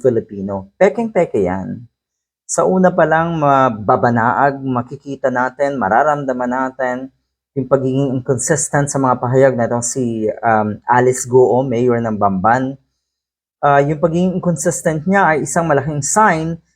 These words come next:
na siya ay nagsisinungaling. Scripted talaga lahat ito.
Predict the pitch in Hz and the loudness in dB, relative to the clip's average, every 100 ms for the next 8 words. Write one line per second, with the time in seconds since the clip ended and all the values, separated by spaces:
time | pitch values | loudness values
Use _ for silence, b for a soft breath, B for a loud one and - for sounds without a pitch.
0 | _ 151 151 - 165 143 143 143 131 - | _ -4 -4 2 4 4 4 2 0 -4
1 | 147 - 139 123 104 104 104 95 95 _ | -6 -4 -4 -2 -2 -2 -4 -6 -10 _
2 | _ - - - 175 175 - 165 - 139 | _ -10 -6 2 2 0 -4 -4 0 2
3 | 135 131 123 110 127 123 - 123 - 120 | 2 2 2 0 -2 -4 -4 -8 0 0
4 | 139 90 | 0 -2